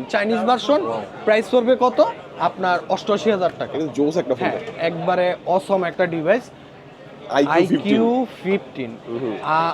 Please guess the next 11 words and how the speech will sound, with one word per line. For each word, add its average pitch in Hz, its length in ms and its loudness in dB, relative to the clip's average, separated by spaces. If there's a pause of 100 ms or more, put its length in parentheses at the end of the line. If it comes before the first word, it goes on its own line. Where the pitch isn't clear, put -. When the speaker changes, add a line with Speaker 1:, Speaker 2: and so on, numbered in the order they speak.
(260)
Speaker 1:
বারো 175 280 6
দুইশো 220 260 0
ছাপ্পান্ন 202 340 0 (100)
জিবি 214 160 -2 (120)
চাইনিজ 185 380 -2
ভার্সন, 233 300 2 (460)
প্রাইস 190 280 2
পড়বে 208 280 2
কত? 226 120 -4 (160)
অষ্টআশি 202 400 0
হাজার 214 180 0